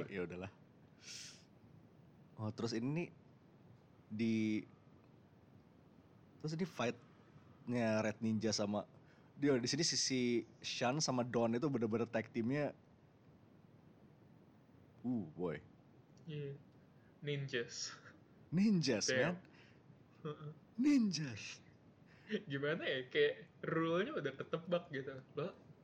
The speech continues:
Speaker 2: satu tim isinya dua ninja. Terus tim yang lain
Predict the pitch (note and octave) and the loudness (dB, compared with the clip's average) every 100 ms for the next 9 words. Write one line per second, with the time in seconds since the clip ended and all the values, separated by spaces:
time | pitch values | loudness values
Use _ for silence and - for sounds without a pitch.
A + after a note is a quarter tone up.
0 | - - - - C3+ C3+ C3+ A#2+ F3+ E3+ | -20 -20 -20 -6 -4 -2 -4 -4 -6 -6
1 | C#3 C#3+ E3 D3+ C3 B2 A#2+ A#2+ B2 - | -10 -8 -6 -4 -6 -6 -12 -6 -6 -6
2 | - - - F3 - - - - - C3+ | -14 -10 -4 -4 -6 -12 -18 -18 -8 -6
3 | C3+ C3 B2+ C#3+ F3 | -4 -6 -4 -4 -4